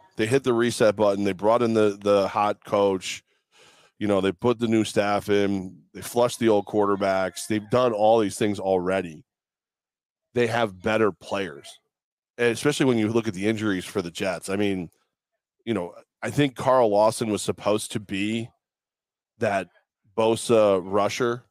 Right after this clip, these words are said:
that, you know, Robert Saleh had in, in San Francisco. He gets hurt. You bring in other guys, whatever. It doesn't matter. I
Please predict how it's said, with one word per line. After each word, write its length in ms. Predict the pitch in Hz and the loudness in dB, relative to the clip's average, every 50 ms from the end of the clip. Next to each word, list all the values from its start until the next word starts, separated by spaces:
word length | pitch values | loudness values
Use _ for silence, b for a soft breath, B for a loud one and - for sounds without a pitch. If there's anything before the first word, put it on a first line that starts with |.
| _ _ _ _ | _ _ _ _
that, 320 | 104 110 110 101 95 92 90 _ _ _ _ _ _ _ _ _ _ _ _ _ _ | 0 0 0 0 0 -4 -8 _ _ _ _ _ _ _ _ _ _ _ _ _ _
you 100 | _ 120 | _ -6
know, 140 | 104 95 90 | -6 -4 -4
Robert 300 | 87 98 107 104 95 95 | 0 0 0 0 0 0
Saleh 280 | - 113 98 101 101 87 | -2 0 0 2 0 0
had 440 | 80 101 101 98 101 107 104 104 104 _ _ _ _ _ _ | -2 -2 -2 0 0 -2 -4 -6 -14 _ _ _ _ _ _
in, 240 | 110 107 101 104 110 _ | -6 -6 -6 -8 -10 _
in 380 | 110 104 98 92 90 90 92 _ _ _ _ _ | -6 -6 -6 -8 -10 -14 -18 _ _ _ _ _
San 240 | _ - - 120 110 | _ -8 -2 -2 -2
Francisco. 520 | 95 92 104 107 101 - 127 123 123 127 - _ _ _ _ _ _ _ _ _ | -2 0 -2 -4 -2 2 2 2 2 0 -2 _ _ _ _ _ _ _ _ _
He 180 | - 131 131 | -2 -2 0
gets 180 | 131 127 117 - | 0 -2 -2 -2
hurt. 300 | - 123 117 113 117 95 | 0 0 2 2 0 -2
You 100 | 110 104 | -6 -10
bring 220 | 101 110 123 123 | -4 -4 -2 0
in 80 | 117 110 | 2 2
other 160 | 107 104 104 | 2 2 2
guys, 180 | 101 101 92 107 | 0 -2 -4 -2
whatever. 320 | 113 110 120 120 104 95 | 0 2 2 2 2 0
It 60 | 92 | 0
doesn't 240 | 98 104 92 98 98 | -2 -2 -2 -2 -2
matter. 380 | 107 117 117 107 95 90 82 - _ _ _ _ _ _ _ _ _ _ _ _ _ _ _ _ | 0 0 0 0 -2 -4 -6 -10 _ _ _ _ _ _ _ _ _ _ _ _ _ _ _ _
I 160 | 92 110 131 | -2 0 2